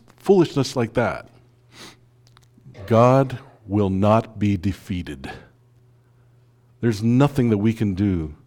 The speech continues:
that God doesn't already have it figured out. And I know that raised a lot of questions. That raises maybe more questions than, than what we could answer today.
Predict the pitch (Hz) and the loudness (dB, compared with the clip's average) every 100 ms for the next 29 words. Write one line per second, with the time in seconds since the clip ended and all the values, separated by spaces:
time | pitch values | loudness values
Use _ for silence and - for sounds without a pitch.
0 | _ _ _ 98 85 101 104 95 95 98 | _ _ _ -8 -2 2 2 0 -4 -6
1 | - - 101 104 107 104 98 95 90 95 | -12 -6 -4 -2 -2 0 0 -2 -4 -6
2 | 87 - - 78 73 - 110 113 - - | -6 -10 -12 -12 -12 -12 -14 -18 -20 -20
3 | _ _ _ _ _ _ _ _ _ _ | _ _ _ _ _ _ _ _ _ _
4 | 87 98 107 113 110 107 101 110 - 104 | -4 0 2 4 6 4 4 0 0 2
5 | 104 101 - 110 107 110 107 110 - 101 | 2 2 0 0 0 -6 -8 -10 -8 -2
6 | 98 101 101 101 92 - - _ _ - | 0 0 -2 -6 -12 -14 -18 _ _ -12
7 | - 110 110 107 110 110 110 107 113 107 | 0 2 4 6 4 6 2 2 -2 -4
8 | - 98 95 90 - _ _ - _ _ | -2 -2 -2 -6 -12 _ _ -20 _ _
9 | 101 98 101 - 104 101 92 104 107 107 | -4 0 0 0 -2 0 0 0 -2 -8
10 | - 101 101 101 110 | -4 0 2 0 -2